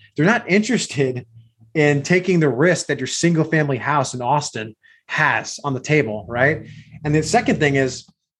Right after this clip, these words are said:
they have millions and in some cases hundreds of millions of dollars, maybe billions of dollars to move. Your five hundred thousand dollar house is not an efficient way for them to place a hundred million dollars, right? Commercial real estate does provide that.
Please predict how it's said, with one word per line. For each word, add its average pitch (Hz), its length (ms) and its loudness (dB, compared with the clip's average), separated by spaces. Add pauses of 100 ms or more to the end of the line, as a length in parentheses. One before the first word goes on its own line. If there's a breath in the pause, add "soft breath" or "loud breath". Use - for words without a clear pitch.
(640)
they 190 80 2
have 135 220 0
millions 156 560 2
and 135 200 -8 (100)
in 139 80 -10
some 202 180 0
cases 139 300 -4
hundreds 160 500 -2
of 135 80 -2
millions 135 320 0
of 113 80 -12
dollars, 123 380 0
maybe 190 180 0
billions 175 400 2
of 131 80 -2
dollars 110 560 -6 (480)
to 139 100 -4
move. 143 520 0 (580)
Your 190 600 0 (420)
five 175 200 0
hundred 165 220 0
thousand 160 300 0
dollar 131 300 2
house 147 320 0
is 117 140 -6
not 175 200 2
an 170 80 0
efficient 151 540 0
way 117 440 -2 (360)
for 139 80 2
them 143 100 4
to 139 80 0
place - 580 0 (280)
a - 20 -6
hundred 123 300 0
million 107 260 -4
dollars, 101 540 -10 (120)
right? 123 280 0 (200 soft breath)
Commercial 156 360 2
real 143 140 4
estate 127 280 -2
does 120 140 -2
provide 113 360 -2
that. 110 220 -8